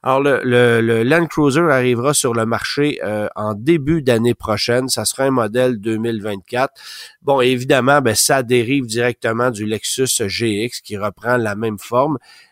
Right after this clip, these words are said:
Mais, euh, dans le cas du Land Cruiser, on n'a que des versions à cinq passagers, euh, parce qu'à l'arrière, ben, on utilise, euh, le soubassement du coffre pour,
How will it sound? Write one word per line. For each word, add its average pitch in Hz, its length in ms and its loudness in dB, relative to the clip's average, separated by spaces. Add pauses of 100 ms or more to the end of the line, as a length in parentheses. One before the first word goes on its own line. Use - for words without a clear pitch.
Mais, 123 440 0
euh, 101 420 -4
dans 117 200 -2
le 113 80 -4
cas 156 200 0
du 120 160 -4
Land 117 180 2
Cruiser, 117 560 2
on 104 140 -4
n'a 107 200 -2
que 170 100 0
des 139 200 2
versions 113 460 -2
à 104 100 -4
cinq 123 360 0
passagers, 104 580 -2 (420)
euh, 101 540 -4
parce - 200 -4
qu'à 123 140 -2
l'arrière, 117 480 2
ben, 104 120 0
on 101 100 0
utilise, 107 600 -2
euh, 92 420 -6
le 107 140 -4
soubassement 117 680 0
du 92 160 -8
coffre 123 440 -2
pour, 110 320 -2